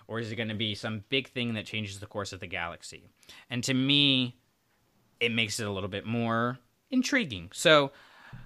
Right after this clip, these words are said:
uh, let's go ahead and close out with our Lothcat rankings. And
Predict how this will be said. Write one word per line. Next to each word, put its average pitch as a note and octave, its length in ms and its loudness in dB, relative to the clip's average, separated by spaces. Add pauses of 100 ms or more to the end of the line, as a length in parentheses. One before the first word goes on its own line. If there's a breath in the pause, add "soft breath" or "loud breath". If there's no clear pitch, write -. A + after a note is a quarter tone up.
(100)
uh, C#3 440 8
let's F3+ 300 6
go A#3 100 10
ahead A3 140 10
and F3 160 6
close F3 640 6
out C3 340 10
with B2+ 380 2
our B2+ 480 8
Lothcat B2 880 4
rankings. A#2+ 920 -2
And C3 540 6